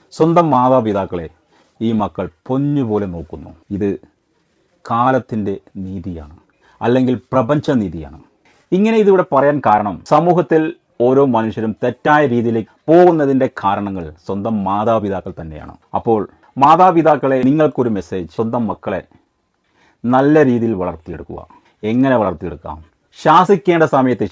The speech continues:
ശാസിക്കുക, സ്നേഹിക്കേണ്ട സമയത്ത് സ്നേഹിക്കുക. ശാസിച്ചുകൊണ്ട് മാത്രം ഇരുന്നാൽ മക്കൾ നേർവഴിക്ക് വരില്ല, അവരെ സ്നേഹിക്കുകയും കൂടി വേണം. ആ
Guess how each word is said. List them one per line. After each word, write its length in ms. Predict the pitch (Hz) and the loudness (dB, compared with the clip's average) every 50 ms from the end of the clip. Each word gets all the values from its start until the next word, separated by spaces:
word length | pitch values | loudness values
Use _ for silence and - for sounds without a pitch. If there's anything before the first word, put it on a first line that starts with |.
| - | -6
ശാസിക്കുക, 560 | - 110 110 117 107 107 110 98 107 107 101 104 104 104 - - _ | -4 -2 -2 -2 -2 -4 -8 -6 -4 -4 -2 -2 -2 -2 -6 -10 _
സ്നേഹിക്കേണ്ട 600 | _ - 113 117 131 131 123 - - 123 117 107 101 - - | _ -6 -4 -2 -2 -4 -4 -6 -6 -6 -6 -6 -8 -8 -10
സമയത്ത് 340 | 95 87 85 82 80 - 82 - | -12 -12 -12 -14 -16 -18 -20 -14
സ്നേഹിക്കുക. 460 | _ - 107 113 110 - - 82 76 65 - - _ _ _ _ _ - | _ -6 -4 -4 -4 -6 -8 -12 -14 -14 -16 -20 _ _ _ _ _ -4
ശാസിച്ചുകൊണ്ട് 640 | 110 107 120 117 131 123 - - 127 113 117 113 113 110 107 | -2 -2 -2 -2 -4 -8 -10 -8 -8 -6 -6 -4 -4 -4 -2
മാത്രം 380 | 107 110 113 104 - 113 107 101 98 | -2 -2 -2 -2 -4 -4 -4 -4 -6
ഇരുന്നാൽ 320 | 90 92 95 92 87 80 71 - - _ _ _ _ _ _ _ _ _ - | -8 -8 -8 -10 -10 -10 -12 -16 -20 _ _ _ _ _ _ _ _ _ -12
മക്കൾ 320 | 101 95 85 - 113 107 107 107 | -10 -10 -8 -6 -4 -4 -2 -2
നേർവഴിക്ക് 520 | 104 110 110 120 117 113 110 101 - 104 95 | -2 -2 0 2 2 2 0 0 -2 -6 -6
വരില്ല, 240 | 85 80 76 71 71 69 _ - - | -6 -8 -10 -14 -16 -16 _ -12 -12
അവരെ 260 | 90 92 95 101 123 180 214 - _ _ _ _ _ _ _ _ _ _ - | -10 -8 -8 -6 -6 -8 -8 -12 _ _ _ _ _ _ _ _ _ _ -16
സ്നേഹിക്കുകയും 640 | _ 101 98 101 110 120 127 123 - 127 123 117 110 | _ -8 -6 -4 -4 -4 -6 -6 -6 -6 -4 -4 -4
കൂടി 140 | 98 101 95 90 80 | -6 -6 -8 -10 -12
വേണം. 200 | 78 76 73 - _ _ _ _ _ _ _ - | -14 -16 -18 -20 _ _ _ _ _ _ _ 0
ആ 120 | 104 123 | 2 2